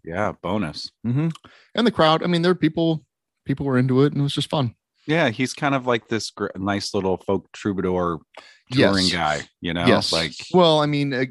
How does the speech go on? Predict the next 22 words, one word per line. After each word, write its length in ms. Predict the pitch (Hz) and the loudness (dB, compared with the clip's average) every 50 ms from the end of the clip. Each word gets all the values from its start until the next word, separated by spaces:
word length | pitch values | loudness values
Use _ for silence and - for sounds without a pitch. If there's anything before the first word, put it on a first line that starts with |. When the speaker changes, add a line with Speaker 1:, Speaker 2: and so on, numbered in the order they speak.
| - | -2
Speaker 2:
anybody 440 | 151 156 165 160 143 139 139 139 131 | 0 0 2 2 2 4 4 4 4
that 200 | 127 127 123 - | 4 4 2 2
can 140 | - 123 117 | 0 -2 0
just 200 | 113 113 - - | 0 -2 -4 -2
take 200 | - 123 120 - | -2 -2 0 2
off 200 | 117 110 113 113 | 2 2 2 0
and 100 | 110 107 | -2 -2
go 120 | 107 110 107 | -2 -2 -2
tour 320 | 107 - 120 117 113 110 | -2 -2 -2 -2 -2 -2
Europe 320 | 104 107 117 113 110 92 - | -2 -2 0 0 -2 -2 -4
with 100 | 104 92 | -6 -6
a 40 | 87 | -4
guitar 540 | 92 90 - 110 107 104 107 107 107 101 - | -6 -4 -2 0 2 2 4 4 2 0 -2
and 120 | 107 98 98 | -2 -2 0
maybe 200 | 104 104 107 107 | 2 4 4 4
a 40 | |
little 180 | 101 107 101 98 | 2 2 0 -2
P 180 | - 110 98 95 | -2 -2 -2 0
A 100 | 110 113 | 0 -2
system, 360 | - - 92 - - 107 98 - | -2 -4 -6 -6 -6 -6 -2 0
you 140 | 160 156 | 2 2
know? 300 | 131 110 104 110 117 - | 4 4 2 0 0 -4